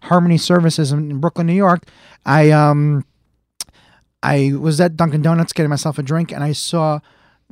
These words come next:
these guys. It was, like, seven, ten guys who were just the lowest of the low and downtrodden and everything. And I said, "That's it.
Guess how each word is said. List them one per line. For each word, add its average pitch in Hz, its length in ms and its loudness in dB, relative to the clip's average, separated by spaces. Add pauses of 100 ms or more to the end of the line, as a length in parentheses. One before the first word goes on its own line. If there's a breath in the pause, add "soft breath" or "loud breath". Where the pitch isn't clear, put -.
(120)
these 156 180 -2
guys. 170 560 2
It 165 120 -8
was, 139 260 -2
like, 127 160 -8
seven, 165 640 0
ten 170 260 -2
guys 156 360 0
who 143 60 -4
were 143 100 -4
just 135 200 -6
the 143 80 -4
lowest 151 360 -2
of 147 60 -8
the 143 100 -2
low 143 320 2 (400 soft breath)
and 139 460 -2 (480 soft breath)
downtrodden 165 880 4
and 139 180 -2
everything. 160 640 0 (320 soft breath)
And 147 80 -2
I 147 40 2
said, 147 200 -4
"That's 160 260 0
it. 147 160 0